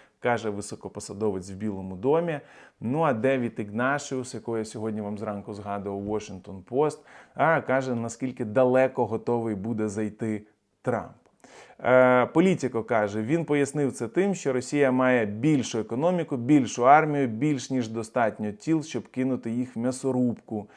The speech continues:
І просто байдуже. І хоча вони роблять повільний прогрес, вони все ж роблять прогрес. Президент просто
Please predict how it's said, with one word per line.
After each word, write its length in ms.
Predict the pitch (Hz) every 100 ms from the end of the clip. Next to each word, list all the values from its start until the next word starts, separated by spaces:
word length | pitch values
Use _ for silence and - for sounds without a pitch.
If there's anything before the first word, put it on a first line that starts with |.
| - _
І 200 | 147 175
просто 380 | 117 117 123 120
байдуже. 580 | 98 117 95 87 110 - -
І 40 |
хоча 320 | - 113 139 135
вони 260 | 123 127
роблять 400 | 123 123 113 110 - - - _
повільний 500 | 131 127 143 117 110
прогрес, 500 | 107 107 123 175 170
вони 200 | 127 123
все 260 | 117 123 110
ж 120 | 101
роблять 440 | 117 120 117 -
прогрес. 440 | - 113 107 85 -
Президент 640 | 107 104 110 113 101 92
просто 460 | 117 143 147 170